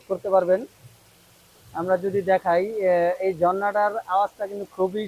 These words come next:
সুন্দর, মুগ্ধময়। আপনারা দেখতে পাচ্ছেন, আহ, ঝর্ণার আওয়াজটা কিন্তু খুবই সুন্দর। ভিতরে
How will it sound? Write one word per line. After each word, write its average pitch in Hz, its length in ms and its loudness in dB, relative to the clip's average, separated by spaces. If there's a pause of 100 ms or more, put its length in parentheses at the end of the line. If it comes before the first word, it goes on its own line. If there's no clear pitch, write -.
(120)
সুন্দর, 202 400 -2
মুগ্ধময়। 196 600 -4 (580)
আপনারা 180 260 -4
দেখতে 185 240 -2
পাচ্ছেন, 202 360 -2 (1400)
আহ, 151 320 -2 (1200)
ঝর্ণার 196 340 4
আওয়াজটা 220 320 4
কিন্তু 220 180 -2
খুবই 208 260 0
সুন্দর। 214 360 -2
ভিতরে 196 360 0